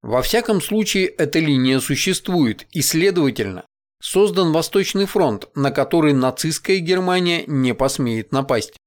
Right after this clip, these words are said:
Позиция союзников по вопросу вступления Р К К А в Польшу вообще интересна. После того, как С С С Р семнадцатого сентября заявил о своём нейтралитете по отношению к Франции и Англии,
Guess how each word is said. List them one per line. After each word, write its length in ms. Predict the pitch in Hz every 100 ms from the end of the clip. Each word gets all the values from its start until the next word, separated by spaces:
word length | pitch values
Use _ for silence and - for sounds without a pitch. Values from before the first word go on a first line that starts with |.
| _ _ _ _ -
Позиция 500 | 156 226 247 196 165
союзников 680 | 147 185 214 165 147 139 -
по 100 | 143
вопросу 480 | 151 202 202 160
вступления 760 | 147 - 143 170 190 180 160 151
Р 220 | - 143
К 140 | - 143
К 100 | 151
А 260 | 165 151
в 160 | 131 -
Польшу 520 | 185 233 - - 92 - _ _ _
вообще 520 | 117 135 120 - 156
интересна. 600 | 190 185 233 220 - - - _ _ _ _ _ -
После 280 | 233 262
того, 300 | 233 220 160 147
как 200 | 139 190
С 160 | -
С 220 | 220 254
С 100 | 226
Р 260 | 131 110 - -
семнадцатого 840 | - 147 135 139 - 175 190 196
сентября 760 | - 190 175 208 175 123 98 -
заявил 560 | 123 151 196 185 143
о 80 | 131
своём 360 | - 151 143 131
нейтралитете 880 | 151 156 170 185 190 - 131 120 110
по 180 | 135
отношению 600 | 135 - 165 175 135 117
к 60 | -
Франции 520 | - 151 127 - 117
и 240 | - 131 156
Англии, 500 | 196 170 107 98